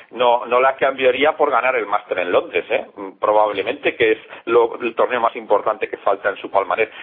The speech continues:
Es importante, los Juegos Olímpicos dan un plus a, al tenis cada cuatro años. Afortunadamente, el torneo olímpico va subiendo de prestigio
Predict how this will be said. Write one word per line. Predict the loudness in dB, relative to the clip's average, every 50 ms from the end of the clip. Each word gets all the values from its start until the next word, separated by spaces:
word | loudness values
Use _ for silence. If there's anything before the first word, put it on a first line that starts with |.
| -18 -4
Es | -2 0 0 0 -4
importante, | -8 -2 2 2 2 2 2 0 0 0 -2 -2 -2 0
los | 0 0 2
Juegos | 2 4 4 4 4 2
Olímpicos | 0 0 -4 -4 -6 -4 2 2 2 2 2 -4 -12 -20
dan | -4 0 0 0 0
un | -2 -6 -6 2
plus | 4 4 4 4 2 2 2
a, | 4 4 4
al | 2 0 0 0 0
tenis | 0 -2 -2 -4 -2
cada | 0 2 2 2 2
cuatro | 4 2 2 4 2 0 -2
años. | 0 0 -2 -4 -4 -6 -12 -20 -4 -2
Afortunadamente, | -2 -2 2 2 2 2 2 -2 -4 0 2 2 2 2 2 0 -4 -4 0 2 2 2 4 2
el | 0 0 2
torneo | 2 2 2 2 0 2 4 4 4
olímpico | 4 4 4 2 2 -2 -4 -4 -4 0 2 4
va | 4 2 2 -2
subiendo | -8 -6 -4 -4 -4 -2 0 2 4
de | 4 2 2
prestigio | 0 -2 -4 -2 -2 -2 -4 0 2 0 0